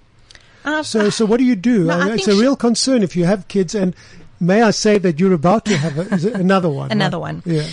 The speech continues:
Speaker 1: Uh, Roz touched on exactly it with regards to naming and shaming, is what benefit is it? Example, that taxi driver that was bi-, driving so badly. What action is going to be able to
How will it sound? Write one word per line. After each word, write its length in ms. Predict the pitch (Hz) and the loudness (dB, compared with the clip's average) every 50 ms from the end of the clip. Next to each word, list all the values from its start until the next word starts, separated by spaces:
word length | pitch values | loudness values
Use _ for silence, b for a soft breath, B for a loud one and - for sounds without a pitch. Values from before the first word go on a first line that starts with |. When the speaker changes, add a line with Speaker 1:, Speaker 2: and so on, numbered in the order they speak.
| B B B B - - | B B B B -8 -8
Speaker 1:
Uh, 60 | 254 - | -8 -6
Roz 480 | - 220 233 240 262 254 - - - - | -4 -2 -2 -2 -2 -2 -6 -12 -16 -14
touched 380 | - - - - - - - 226 | -10 -8 -8 -8 -8 -8 -4 -2
on 360 | 202 196 190 185 185 - - - | -2 -2 -2 -2 -4 -6 -8 -10
exactly 560 | - 190 175 - 196 185 185 - - - 185 170 | -10 -10 -8 -4 -4 -4 -4 -6 -6 -4 -4 -4
it 260 | - - - - - | -4 -6 -12 -12 -12
with 160 | 208 - - | -12 -10 -8
regards 360 | 202 165 190 180 180 - - - | -8 -4 -2 -2 -2 -4 -8 -10
to 80 | - 185 | -6 -4
naming 260 | 175 175 175 175 175 | -2 -2 -2 -2 -4
and 80 | 165 165 | -4 -6
shaming, 320 | - - 165 160 156 117 151 | -6 -8 -8 -8 -8 -8 -10
is 140 | 190 - | -10 -10
what 300 | 185 180 208 220 - - - | -8 -4 -6 -6 -6 -4 -2
benefit 560 | - 180 202 208 - - 165 147 - - - - - | -2 0 0 -2 -4 -8 -12 -12 -12 -16 -18 -18 -10
is 160 | - 196 175 190 | -10 -8 -4 -4
it? 300 | 180 170 - - - - B B B B 170 160 156 _ - - - - - - | -6 -6 -6 -10 -16 -16 B B B B -20 -20 -20 _ -20 -20 -20 -20 -20 -12
Example, 520 | - 208 185 180 226 214 220 240 - 240 208 | -12 -10 -8 -4 -2 -2 -2 -2 -4 -6 -6
that 160 | 208 190 - | -6 -6 -6
taxi 340 | - - 254 - - - 226 | -6 -10 -10 -10 -8 -12 -10
driver 300 | - 175 151 151 - 151 | -10 -8 -10 -10 -10 -10
that 160 | 170 170 - | -14 -12 -12
was 120 | 190 180 | -12 -14
bi-, 160 | - - 196 - - 180 | -8 -10 -10 -10 -10 -12
driving 320 | - 202 190 190 196 196 | -10 -8 -8 -6 -8 -10
so 180 | 180 - 196 185 | -10 -10 -10 -10
badly. 400 | 185 208 214 208 - - 143 - B B B B B B | -8 -8 -10 -10 -10 -14 -20 -20 B B B B B B
What 180 | - 247 277 - - | -4 -4 -4 -2 -2
action 340 | 254 269 - - - - 262 | -2 -2 -2 -4 -6 -4 -4
is 120 | 247 - | -6 -6
going 260 | - - 196 196 208 208 | -6 -4 -4 -2 -2 -4
to 100 | - - | -6 -4
be 100 | - 190 | -4 -4
able 160 | - 190 180 | -4 -4 -8
to 120 | - - | -14 -16